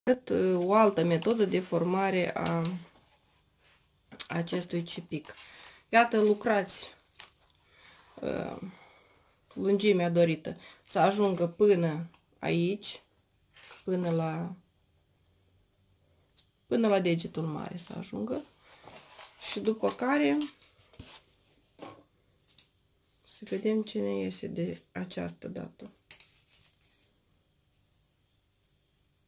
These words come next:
Dacă dumneavoastră vă place, puteți să lăsați așa cum. Și lucrăm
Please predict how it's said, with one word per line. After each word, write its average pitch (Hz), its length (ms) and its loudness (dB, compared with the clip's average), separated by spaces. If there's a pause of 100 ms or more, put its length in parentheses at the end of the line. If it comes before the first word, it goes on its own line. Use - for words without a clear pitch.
(1600)
Dacă 226 280 4
dumneavoastră 220 760 2
vă 185 180 -2
place, 277 500 -2
puteți 247 440 -2
să 233 80 -4
lăsați 208 480 -2
așa 185 260 -6
cum. 170 400 -10 (1400)
Și - 440 0 (260)
lucrăm 254 720 2